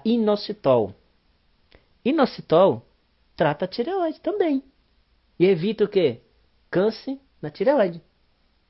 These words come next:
Tem uma terapia que faz com pomertim. Você molha a fralda. Primeiro, molha ela na, na, na água mornazinha. A fralda. Não deixa pra pingar, né? Só morna mesmo.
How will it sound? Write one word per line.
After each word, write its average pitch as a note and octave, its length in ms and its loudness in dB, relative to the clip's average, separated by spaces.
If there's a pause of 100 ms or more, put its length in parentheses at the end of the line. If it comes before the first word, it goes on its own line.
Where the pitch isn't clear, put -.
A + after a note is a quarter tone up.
(480)
Tem A#3 100 4
uma C4+ 120 0
terapia F3+ 400 0
que C#3+ 100 -10
faz E3 300 -2
com D#3 80 -8
pomertim. C3 600 -8 (1400)
Você - 140 -2
molha G3 340 4
a D#3+ 180 0
fralda. F#3 460 2 (1040)
Primeiro, E3 360 4
molha D#3+ 200 2
ela D#3 200 4
na, C#3+ 180 -2
na, D3 220 -2
na C#3+ 160 0
água C#3+ 160 -2
mornazinha. C#3+ 640 -2 (560)
A B2+ 60 -12
fralda. F3 400 2 (1500)
Não E3 140 0
deixa F#3 260 2
pra - 220 0
pingar, E3+ 400 2
né? G3 100 2
Só G3+ 220 0
morna F3+ 340 4
mesmo. A3 320 2